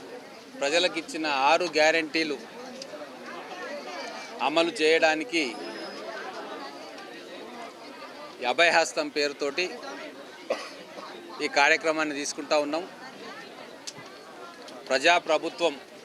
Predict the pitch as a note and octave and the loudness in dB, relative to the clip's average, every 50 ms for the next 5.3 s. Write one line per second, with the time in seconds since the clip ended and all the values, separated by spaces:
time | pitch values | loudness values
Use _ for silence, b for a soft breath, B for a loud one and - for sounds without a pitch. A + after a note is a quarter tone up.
0 | - - - - - - - - - C#3+ D3 D3+ E3 D#3+ D#3+ D#3+ - C#3+ C#3 D3+ | -10 -10 -10 -10 -14 -16 -16 -12 -6 -4 0 2 2 2 2 2 2 2 6 6
1 | F3 F3+ E3+ - E3 E3 E3 D#3+ D#3+ D#3 D3+ C#3+ C#3+ D3 D3 D#3+ D#3 D#3 D3 D3 | 6 6 6 6 6 6 6 4 0 0 -2 -2 -2 -2 2 4 6 6 6 4
2 | C#3+ C#3 C3+ C#3+ - - E3+ F3+ E3+ - - - - - - - - - - - | 2 2 0 0 2 4 2 2 2 0 -6 -12 -14 -14 -14 -16 -16 -16 -16 -16
3 | - - - - - - - - - - - - - B2 C#3 C#3+ C#3 D3 F#3 F#3 | -16 -16 -16 -16 -16 -16 -16 -16 -16 -16 -14 -12 -4 0 0 0 4 4 4 6
4 | F#3 F#3+ F#3 F3+ F3+ F3+ D#3 D#3+ D3+ D3 E3+ F3 E3+ - F3 F3 E3 D3 D3+ D3+ | 8 6 6 8 6 4 6 6 4 6 4 2 2 4 4 4 4 4 4 2
5 | D#3 E3+ F3 D#3 C3 A#2 | 4 4 6 4 4 2